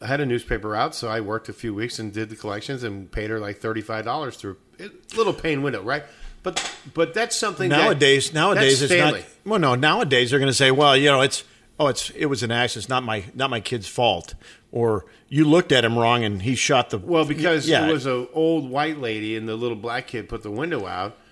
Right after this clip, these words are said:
Speaker 1: then we get into this nuance of it's not his fault 'cause he's a little black kid. But this is, I'm, I'm just feeling like that's where we are, right? 'Cause you think about violent crimes in America, who commits them,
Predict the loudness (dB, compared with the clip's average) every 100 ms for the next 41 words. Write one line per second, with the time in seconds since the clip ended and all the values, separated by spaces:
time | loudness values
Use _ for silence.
0 | _ _ -2 0 0 -2 -2 -4 -6 -6
1 | -4 -2 -2 -4 -6 -6 -6 -8 -10 -6
2 | -4 -4 -8 -6 -6 -6 -10 -10 -10 -8
3 | -8 -8 -8 -8 -10 -14 _ -20 -20 _
4 | _ -14 -10 -4 -2 -4 0 0 2 0
5 | 0 -2 0 0 0 0 0 -2 -2 0
6 | 0 2 -2 -4 -4 -4 -4 -10 _ _
7 | _ _ _ -4 -2 -4 -2 -2 -2 -4
8 | -2 -2 -2 -8 -20 -6 -2 -2 -4 -4
9 | -4 -4 -8 -6 -6 -6 -8 -10 -10 -10
10 | -10 -8 -8 -8 -8 -8 -8